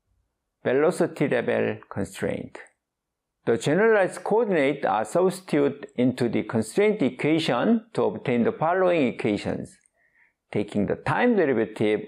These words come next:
of the constraints yields the following velocity level constraint equation. Here, the partial derivative of the orientation matrix A with respect to the angle theta is obtained as in this equation.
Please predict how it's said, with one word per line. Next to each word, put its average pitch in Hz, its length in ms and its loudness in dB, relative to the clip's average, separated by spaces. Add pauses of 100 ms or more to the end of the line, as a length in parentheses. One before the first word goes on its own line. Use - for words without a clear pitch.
of 101 160 -6
the 95 120 0
constraints 180 840 -2 (200)
yields 160 380 0
the 135 120 0
following 143 580 2
velocity 117 540 0
level 104 300 2
constraint 156 580 -2
equation. 92 720 -4 (600)
Here, 208 580 0 (120)
the 123 80 -2
partial 208 480 0
derivative 127 680 0 (120)
of 107 180 0
the 107 80 2
orientation 113 800 2
matrix 110 460 -2
A 156 320 4
with 110 240 0
respect 123 540 -4
to 113 80 -2
the 98 120 0
angle 107 300 0
theta 214 640 -2 (260)
is 110 280 0
obtained 113 720 -2 (120)
as 92 260 -2
in 104 160 0
this 104 220 -4
equation. 139 640 -2